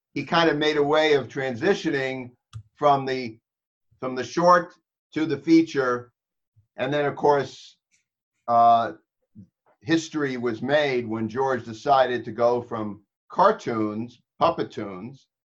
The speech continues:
to features. And what happened to George? He became the father of the modern science fiction and fantasy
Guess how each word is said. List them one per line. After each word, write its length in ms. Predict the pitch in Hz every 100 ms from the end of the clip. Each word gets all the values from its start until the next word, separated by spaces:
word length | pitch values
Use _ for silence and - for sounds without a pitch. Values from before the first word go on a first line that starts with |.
| _ _ _ _ -
to 220 | 147 135
features. 640 | 175 190 175 123 107 107
And 140 | 113 120
what 180 | 139
happened 380 | 131 147 139 143
to 80 | 139
George? 440 | 135 151 160 160
He 80 | 139
became 500 | 127 120 139 135 131
the 160 | 120 117
father 720 | - 165 180 175 117 117 143 _ _ _ _ -
of 120 | 107
the 80 | 127
modern 600 | 131 143 147 143 143 139 _ _ _ - -
science 520 | - 147 147 143 135
fiction 440 | 151 151 151 139
and 180 | 127 120
fantasy 720 | 165 175 170 160 117 110 104